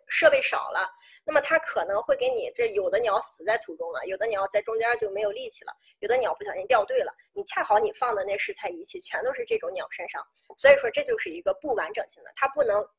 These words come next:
就是全部覆盖啊，它不能全部覆盖，所以说你最后没有拿到一个完整的数据，那么这就是一个完整性的问题啊。那么第五个就是人为因素啊，比如说你去一些规划局啊，或者说你去一些，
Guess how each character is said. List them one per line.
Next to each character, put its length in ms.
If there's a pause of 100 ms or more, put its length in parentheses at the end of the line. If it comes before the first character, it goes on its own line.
(160)
就 100
是 340 (360)
全 340
部 180
覆 180
盖 120 (220)
啊， 120
它 80
不 80
能 140
全 220
部 120
覆 140
盖， 180
所 140
以 60
说 100
你 120
最 120
后 100
没 120
有 100
拿 160
到 100
一 80
个 80
完 160
整 140
的 60
数 160
据， 240 (340)
那 60
么 60
这 140
就 100
是 120
一 60
个 100
完 180
整 140
性 120
的 80
问 160
题 120
啊。 100 (320)
那 80
么 60
第 140
五 60
个 100
就 100
是 60
人 160
为 100
因 160
素 160
啊， 180
比 100
如 60
说 140
你 180
去 180
一 120
些 280 (800)
规 120
划 160
局 180
啊， 220 (260)
或 80
者 60
说 120
你 140
去 200
一 100
些， 280